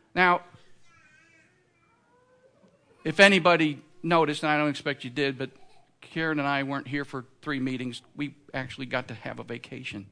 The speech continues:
And it was way too short. <laughs> But we did a lot of walking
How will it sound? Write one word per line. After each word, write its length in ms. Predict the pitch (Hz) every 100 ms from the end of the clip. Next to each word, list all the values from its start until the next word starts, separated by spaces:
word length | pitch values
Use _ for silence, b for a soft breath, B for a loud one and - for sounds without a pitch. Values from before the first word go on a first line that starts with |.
| _ _ _ _ _ _ _ _ _ _ - 156 b b b _ _ - - _ 135
And 100 | 143
it 80 | 147
was 200 | 151 -
way 180 | 143
too 200 | 156 160
short. 440 | 147 - 131 - -
<laughs> 80 | - - - - 330 - - - - 339 - - - - - - 220 - - - B B B B _ _ _ _ _ -
But 60 | 147
we 100 | 165
did 140 | 220
a 40 | 190
lot 200 | 180 147
of 120 | 120
walking 520 | 139 151 - 101 -